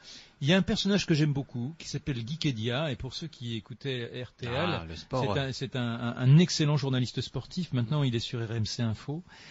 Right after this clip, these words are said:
Speaker 1: et c'est un homme d'une très, très grande générosité. Euh, il est géorgien d'o-, d'origine, et il, il a ce cœur, euh, des gens venus de ces pays-là. Il a connu aussi toutes les meurtrissures, euh, du communisme. Sa famille a été beaucoup touchée. L'immigration, euh,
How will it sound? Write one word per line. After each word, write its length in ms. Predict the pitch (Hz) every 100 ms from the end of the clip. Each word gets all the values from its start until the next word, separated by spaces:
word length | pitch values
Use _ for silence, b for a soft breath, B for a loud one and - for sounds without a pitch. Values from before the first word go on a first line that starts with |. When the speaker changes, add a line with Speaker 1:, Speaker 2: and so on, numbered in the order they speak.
| B
Speaker 1:
et 40 | 131
c'est 160 | 123
un 100 | 151
homme 140 | 160 156
d'une 180 | 120 131
très, 180 | -
très 160 | 196 165
grande 260 | - 160 151
générosité. 760 | 117 143 131 131 120 - 120 B B B B 127
Euh, 300 | 120 120 120
il 160 | 127
est 80 | 123
géorgien 580 | 107 139 127 123 107 147
d'o-, 320 | 123 117 117
d'origine, 680 | 113 113 110 107 175 175 110 B B B -
et 240 | 135 139 147
il, 340 | 151 147 151 165
il 140 | 143
a 60 | 143
ce 140 | -
cœur, 460 | 135 147 147 135 127
euh, 240 | 123 117 B B -
des 160 | 131
gens 260 | 117 131 139
venus 300 | 110 123 123
de 100 | 123
ces 180 | - 135
pays-là. 500 | - 135 123 123 110 B B B -
Il 80 | 123
a 40 | 127
connu 280 | 139 135
aussi 260 | 135 120 131
toutes 180 | 135 123
les 80 | 131
meurtrissures, 880 | 127 - 135 123 - 151 147 120
euh, 140 | 123 117
du 140 | 110
communisme. 840 | - 131 131 135 156 165 - 123 120
Sa 140 | 131
famille 380 | 123 135 139 131
a 40 |
été 160 | 123 131
beaucoup 260 | 120 - -
touchée. 480 | 143 - 160 170 160 B -
L'immigration, 1000 | 123 131 135 113 135 - 156 160 165 156
euh, 140 | 135